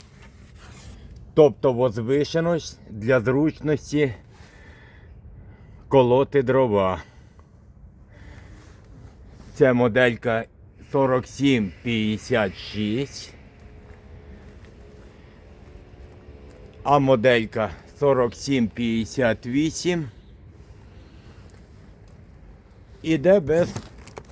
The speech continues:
подставочки, а просто отак от, друзі, я показую. Відмінність цих моделей в тому, що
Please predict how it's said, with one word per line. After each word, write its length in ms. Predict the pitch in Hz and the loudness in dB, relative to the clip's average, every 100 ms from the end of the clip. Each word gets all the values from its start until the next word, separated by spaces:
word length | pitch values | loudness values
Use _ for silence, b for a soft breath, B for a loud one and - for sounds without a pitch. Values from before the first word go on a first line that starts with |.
| - - - - - 208 196 - | -12 -8 -4 -2 0 0 0 0
подставочки, 1040 | 156 165 - - 117 120 110 110 - 113 104 107 | 0 -2 -8 -2 2 2 0 -6 -8 -8 -8 -6
а 140 | 113 | -8
просто 480 | - 139 135 127 107 | -4 -4 -4 -2 -2
отак 420 | 98 107 98 87 | -2 -4 -8 -8
от, 120 | 92 | -12
друзі, 320 | 92 95 82 | -10 -10 -10
я 120 | 95 90 | -12 -12
показую. 600 | 98 - 95 82 82 80 - - - B B B B B B B B B - - - - - - - - - - - - - | -16 -14 -14 -14 -16 -18 -18 -20 -20 B B B B B B B B B -20 -20 -20 -20 -20 -20 -20 -20 -20 -20 -20 -20 -8
Відмінність 640 | 113 139 135 147 135 123 - | -2 0 2 2 2 -2 -2
цих 200 | 123 107 | -4 -4
моделей 680 | 117 113 123 165 160 156 135 - - b b b b b b b b b - - - - - - - - - - - - B B B B - - | -2 0 0 0 0 -4 -6 -14 -20 b b b b b b b b b -20 -20 -20 -20 -20 -20 -20 -20 -20 -20 -20 -20 B B B B -20 -12
в 40 | |
тому, 380 | - 151 151 139 | 4 4 6 0
що 320 | - 131 120 | 0 0 0